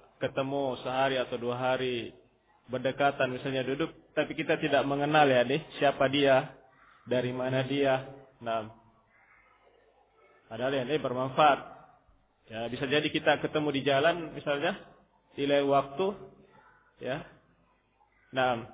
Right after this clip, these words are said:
karena tidak kenal namanya, akhirnya tidak, ya, apa, cuek, ya, ini, tidak, tidak menjalin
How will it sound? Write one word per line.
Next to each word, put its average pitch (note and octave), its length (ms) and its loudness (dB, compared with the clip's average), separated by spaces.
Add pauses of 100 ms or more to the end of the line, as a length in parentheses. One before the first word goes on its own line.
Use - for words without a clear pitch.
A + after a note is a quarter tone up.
(160)
karena D3 240 2
tidak D#3 240 6
kenal D#3+ 240 4
namanya, D3+ 400 4
akhirnya F3 320 -2
tidak, C3+ 320 -2 (480)
ya, A2+ 320 -4 (560)
apa, B2+ 560 0
cuek, D3+ 240 2
ya, C3 160 -2
ini, C3+ 80 -2
tidak, B2 400 0 (1300)
tidak B2 320 0
menjalin B2 480 -2